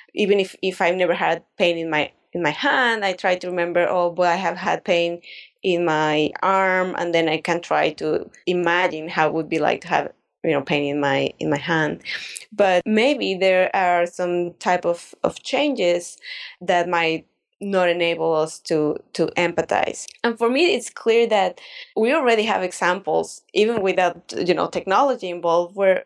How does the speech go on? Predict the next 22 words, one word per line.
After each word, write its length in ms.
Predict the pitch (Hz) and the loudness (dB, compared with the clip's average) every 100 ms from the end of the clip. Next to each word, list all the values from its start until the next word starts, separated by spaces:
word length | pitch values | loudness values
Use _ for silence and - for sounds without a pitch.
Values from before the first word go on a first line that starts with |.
| _ | _
we 360 | - 214 285 311 | -4 0 0 0
have 480 | 294 233 220 202 - - | 0 2 2 0 -4 -6
a 40 | |
harder 340 | 214 214 214 208 | 0 2 2 0
problem 380 | - 202 196 | 0 0 0
empathizing 920 | 196 196 185 - 180 185 180 180 175 - - - _ - | -2 -4 -2 2 2 0 -2 -2 -2 -6 -20 -20 _ 2
with 240 | 196 - | 2 2
people 540 | - 240 190 196 190 | 0 0 0 2 2
that 360 | 185 190 175 175 | 4 2 2 0
do 80 | 196 | -2
not 300 | 185 175 170 | 0 0 -2
share 480 | - 180 175 175 - | -2 0 2 2 0
our, 580 | 175 170 165 165 165 165 - _ _ - | -2 0 2 2 2 -2 -12 _ _ -2
our 160 | 170 156 | 2 2
beliefs, 760 | - 208 240 233 226 226 214 | 2 2 4 4 2 0 0
our 200 | 208 175 | -2 -2
cultures, 920 | - 220 226 220 - 196 190 185 190 190 | 0 2 2 2 -2 0 2 2 0 0
even 220 | 196 180 | 0 0
our, 340 | 160 160 151 - | 0 2 2 0
uh, 180 | 165 160 - | 0 -2 -6
socioeconomical 880 | - - 175 175 170 180 170 165 - | -6 0 0 2 0 0 0 0 -4
status. 600 | - - 180 170 170 - | -2 0 2 2 -2 -8